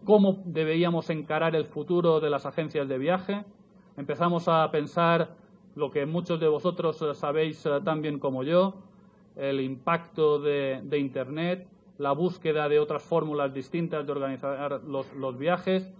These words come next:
y empezamos a, a pensar cuál era la, la mejor forma de, de, de abordar este negocio cara, cara al futuro. Y emprendimos un, eh,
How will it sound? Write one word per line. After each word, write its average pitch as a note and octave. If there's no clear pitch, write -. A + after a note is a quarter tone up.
y D#3
empezamos F#3
a, E3+
a D3+
pensar F#3+
cuál G3
era F3
la, D3
la D3
mejor F3
forma F#3
de, D#3
de, D3+
de D3+
abordar D3+
este E3+
negocio D#3
cara, D3
cara D3+
al D3
futuro. B2+
Y E3+
emprendimos F3
un, E3+
eh, D3